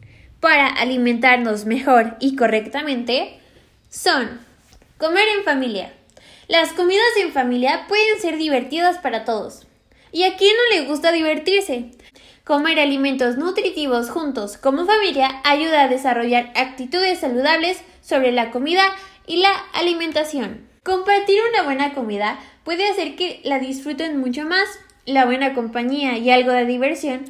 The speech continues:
pueden volver delicioso cualquier platillo. Comer juntos es una buena manera de ponerse al día con lo que le ha pasado a cada uno durante el día,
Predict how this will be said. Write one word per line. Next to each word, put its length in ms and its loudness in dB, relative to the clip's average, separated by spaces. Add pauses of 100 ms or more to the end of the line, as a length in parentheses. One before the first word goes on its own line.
(260)
pueden 340 0
volver 320 2
delicioso 480 0 (140)
cualquier 460 -2
platillo. 480 -6 (420)
Comer 320 0
juntos 560 -4
es 140 -2
una 240 0
buena 240 2
manera 400 0
de 100 0
ponerse 420 -4
al 140 -4
día 240 0 (320)
con 180 -2
lo 140 -2
que 100 -6
le 160 -2
ha 220 2
pasado 360 0
a 100 -2
cada 260 4
uno 280 -2
durante 340 -4
el 120 -2
día, 300 -4